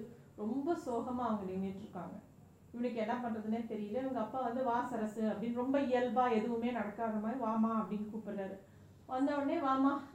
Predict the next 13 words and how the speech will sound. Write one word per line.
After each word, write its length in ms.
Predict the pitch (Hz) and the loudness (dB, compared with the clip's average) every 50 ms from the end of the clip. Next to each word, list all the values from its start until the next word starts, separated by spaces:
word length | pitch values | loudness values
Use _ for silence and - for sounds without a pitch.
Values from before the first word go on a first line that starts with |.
| 285 | -4
எ-, 300 | 277 269 262 254 247 240 | -2 0 2 2 2 0
அவளுக்கும், 560 | 220 220 233 247 277 277 269 - 294 285 262 | 2 2 2 4 4 2 2 2 2 2 2
அவங்களுக்கும் 600 | 240 220 233 269 277 269 269 277 277 254 247 220 | 4 2 4 4 4 2 2 2 2 2 4 4
இலை 140 | 220 233 240 | 4 4 2
போடு," 280 | 233 254 226 214 214 202 | 2 2 0 2 2 2
அப்படிங்கிறார். 500 | 180 180 185 185 180 180 185 175 175 - - - - - - - - - | 0 0 -2 -2 0 0 0 -2 -2 -4 -10 -16 -20 -20 -20 -20 -14 -4
ஏன்னா 120 | 269 320 | 0 2
இவங்கெல்லாம் 380 | 320 320 285 277 277 294 320 320 | 4 4 4 4 4 4 4 4
ரொம்ப 220 | 277 254 262 285 | 2 2 4 6
வருஷம் 360 | 277 277 277 - 330 311 - | 6 6 4 4 0 -2 0
ஃபேமிலி 400 | - 240 247 262 285 277 277 294 | 0 2 2 2 4 4 2 2
ஃப்ரெண்ட்ஸ் 460 | - - - 226 214 214 214 - - - | 2 -2 -2 0 2 2 2 0 0 -6
தான். 220 | 202 175 180 - | -8 -8 -8 -10